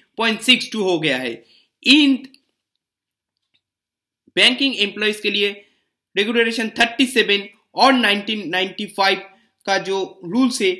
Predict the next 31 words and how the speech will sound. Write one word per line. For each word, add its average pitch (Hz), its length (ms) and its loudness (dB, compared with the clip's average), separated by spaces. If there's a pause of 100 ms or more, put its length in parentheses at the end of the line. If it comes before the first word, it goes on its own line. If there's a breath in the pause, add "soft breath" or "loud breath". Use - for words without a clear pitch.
(180)
इसके 214 280 -2
लिए 254 180 2
डीआरएफ 233 720 -2
रिलीफ 196 340 -8 (260)
पेबल 202 300 0
होगा 180 360 2 (600)
पेंशनर्स 240 640 0
के, 165 260 -10
के, 180 380 -2
के 175 320 -4
लिए। 175 360 -2 (520 loud breath)
उसके 233 320 -2
लिए 233 240 2
दोस्तों, 175 720 -6 (720)
आईबीए 214 380 0
ने 214 400 -4 (400)
एक 196 260 0 (680)
चार्ट 220 220 0
भी 247 180 -2
तैयार 196 420 -2
कर 190 140 -4
दिया 170 280 -2
है, 175 300 -12 (160)
उस 247 200 -8
चार्ट 220 280 -2
को 247 80 -2
मैं 226 140 -2
आपके 190 280 -4
सामने 196 300 -8
दिखाती 160 400 -6
हूँ। 113 180 -12